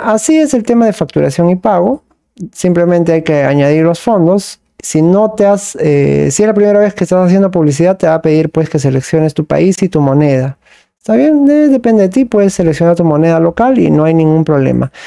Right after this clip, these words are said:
Veamos esta parte entonces, ¿ya? A ti automáticamente te va a aparecer la opción para que pagues, pero si no te sale, te vas aquí a la izquierda donde dice facturación y pagos.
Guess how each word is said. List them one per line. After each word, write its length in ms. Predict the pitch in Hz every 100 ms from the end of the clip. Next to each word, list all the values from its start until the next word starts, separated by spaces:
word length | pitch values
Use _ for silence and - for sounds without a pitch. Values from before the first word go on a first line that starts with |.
| - - -
Veamos 360 | 269 330 330 254
esta 180 | 240 180
parte 320 | 143 120 131
entonces, 500 | 135 135 123 127 131
¿ya? 220 | 190 262 - - -
A 120 | -
ti 180 | 320 311
automáticamente 680 | 247 247 254 247 240 254 254
te 100 | 190
va 60 |
a 20 |
aparecer 360 | 196 196 180 196
la 80 | 190
opción 220 | - 185
para 140 | 175
que 100 | 147
pagues, 360 | 147 127 123 131
pero 240 | - 180
si 120 | 180 220
no 140 | 302
te 120 | 302
sale, 360 | 233 262 185 202
te 120 | 180
vas 180 | 170 170
aquí 180 | 170 175
a 60 |
la 60 | 170
izquierda 640 | 160 - 196 175 185 262 - - - - - - -
donde 280 | 170 160 156
dice 360 | 180 180 214
facturación 720 | - 165 - 151 143 175 175
y 80 | 190
pagos. 540 | 277 277 151 - -